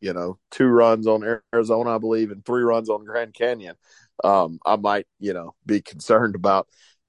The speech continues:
uh, you know, my team, because I saw Arizona pitch the baseball last year and, uh, they suck. So, um, the Volunteers might wanna be concerned about where they're at.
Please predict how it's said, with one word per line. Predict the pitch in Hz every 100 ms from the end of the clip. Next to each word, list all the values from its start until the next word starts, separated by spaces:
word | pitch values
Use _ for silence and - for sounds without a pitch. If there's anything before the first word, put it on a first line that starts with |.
| -
uh, | 98 82 - -
you | 92
know, | 82 - -
my | 127 131
team, | - 165 156 117 117 127 -
because | 107 - 98 82 - _ _
I | 120 160
saw | - 165 165
Arizona | 143 117 113 143 139
pitch | 117 104 -
the |
baseball | 101 98 - 98 95
last | 92 87 -
year | 101 98 -
and, | 92 87
uh, | 82
they | 113 -
suck. | - 139 - _ _ _ _ _
So, | - 107 85 _ _ _ _ -
um, | 104 104 90 80 73 _ _ _ _ -
the |
Volunteers | 104 185 156 - 196 113
might | 104 135 135
wanna | 117
be | 104 110
concerned | _ - 120 110
about | 95 101 95
where | 101
they're | 101 82
at. | 107 90